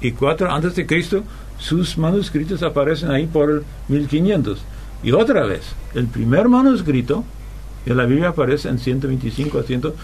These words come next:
treinta después de Cristo. Y el registro de los hechos, si solamente pasamos por, por, por, por la redacción de las cartas y de los evangelios, eh, Santiago, ahí por cuarenta, cuarenta y cinco,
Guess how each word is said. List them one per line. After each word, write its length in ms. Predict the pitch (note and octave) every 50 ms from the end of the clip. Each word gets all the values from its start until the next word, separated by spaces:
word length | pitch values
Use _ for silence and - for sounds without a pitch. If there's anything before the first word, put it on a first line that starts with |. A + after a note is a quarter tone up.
| - - -
treinta 260 | B2 B2 B2 A#2 B2+ A#2+
después 360 | A2+ A#2 - A#2 A2+ - -
de 100 | A#2+ -
Cristo. 400 | - G3+ A3+ A3 - - B2 E3 - - - - - - - - - -
Y 80 | D#3+
el 100 | D#3 D3
registro 540 | C3+ C#3 C#3+ - - A3+ C#4+ C4+ - C4+ F#3+ D3
de 100 | C3 B2
los 200 | C#3+ G3 G3 -
hechos, 480 | - B2+ A#2 A#2+ C#3 D#3+ G#3 A3 - - - - - - - - - - - - - - - - - - - - - - -
si 140 | D#3 D#3 D3
solamente 460 | - F#3 A3 A3+ F#3+ F#3 G3 G3+ -
pasamos 580 | - C#3+ - - E3 E3+ E3+ F3+ F#3 - - - - - - - - - - -
por, 380 | C#3 C#3+ D3 D3 C#3+ C#3 B2+
por, 280 | A#2+ - C#3 C3+ B2+ A#2+
por, 420 | B2+ C3+ B2+ A#2+ A#2 A2+ A#2 A#2
por 180 | - - C3 B2+
la 120 | B2+ B2+
redacción 440 | C3 D3 D3 C3 B2 - E3+ F3 F3+
de 80 | E3 D3
las 160 | C#3 C3 -
cartas 560 | - E3 E3 D#3+ - - A2+ B2 - - - - - - - - - - - -
y 80 | - C3
de 140 | B2 C3 C3
los 200 | C#3 D3 D3 C#3
evangelios, 680 | - D3 C3+ C3 A#2+ B2 D#3 E3+ D3+ A#2+ A#2 C3+ D3+ - - - - - - - - - - - -
eh, 680 | D#3+ C3+ C3 B2+ B2+ A#2+ A#2 A#2+ A#2 A2+ A2 G#2+ G#2 G2+ G2+ - - - - - - - - - - - - - - - - - D3 D#3 - - -
Santiago, 640 | - C3+ B2 A#2+ A2+ B2 B2 C#3 D#3+ G3+ A3+ G#3+ - -
ahí 160 | - - E3
por 260 | D#3 - D3 B2 B2 A#2+ - - -
cuarenta, 480 | A#2+ A#2 A2+ A#2+ C#3 F3 F#3+ G3 F#3
cuarenta 440 | - - - B2 A#2+ B2+ B2+ B2 A#2+ A2+
y 60 | G#2
cinco, 440 | - B2 A#2+ B2+ B2 C#3 C3 B2